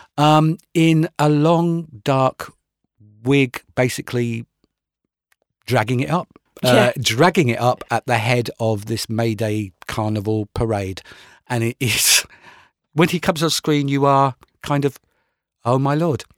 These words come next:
Speaker 1: Um, that, that, I did not see that coming. Um, it's, it's really interesting. You know, Christopher Lee was the major motor behind getting the whole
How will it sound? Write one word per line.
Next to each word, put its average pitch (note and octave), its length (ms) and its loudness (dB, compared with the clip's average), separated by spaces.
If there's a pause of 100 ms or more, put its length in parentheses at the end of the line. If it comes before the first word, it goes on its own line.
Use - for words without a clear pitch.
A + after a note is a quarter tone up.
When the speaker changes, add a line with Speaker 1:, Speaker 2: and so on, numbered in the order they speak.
(300)
Speaker 1:
Um, C3+ 560 2
that, C3+ 240 0
that, C#3 300 0
I C3 100 2
did A#2+ 180 -2
not A#2+ 240 0
see C#3 140 2
that C#3 180 2
coming. C3+ 300 -2 (520)
Um, C3+ 260 2 (360)
it's, - 540 -4 (1080)
it's D3 220 0
really D#3+ 260 2
interesting. C#3+ 240 -2
You B2 120 0
know, B2+ 60 -6
Christopher - 500 -4
Lee A#2+ 440 -6 (260)
was A2+ 420 -2
the A#2+ 180 -4
major A#2 920 0 (440)
motor B2 680 -2 (480)
behind A#2+ 580 -4 (200)
getting A#2+ 360 -2
the A2+ 100 -4
whole A2+ 480 -4